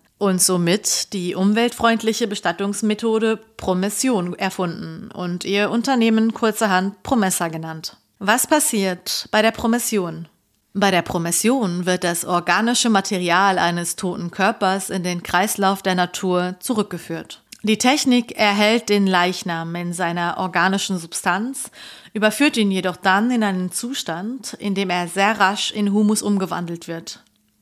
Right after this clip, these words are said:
Bei dieser Methode wird der Leichnam zunächst mitsamt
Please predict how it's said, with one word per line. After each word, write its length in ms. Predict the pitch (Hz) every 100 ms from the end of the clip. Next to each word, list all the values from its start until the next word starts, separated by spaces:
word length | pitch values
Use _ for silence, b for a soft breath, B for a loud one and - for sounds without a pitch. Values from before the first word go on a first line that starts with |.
| _ -
Bei 440 | 202 185 185 180 175
dieser 300 | 226 262 294
Methode 680 | 240 233 233 190 180 180 175
wird 160 | 185
der 160 | 185 175
Leichnam 640 | 185 190 - 196 175 175
zunächst 920 | - 196 175 185 220 - - - - -
mitsamt 720 | 208 - 233 220 220 220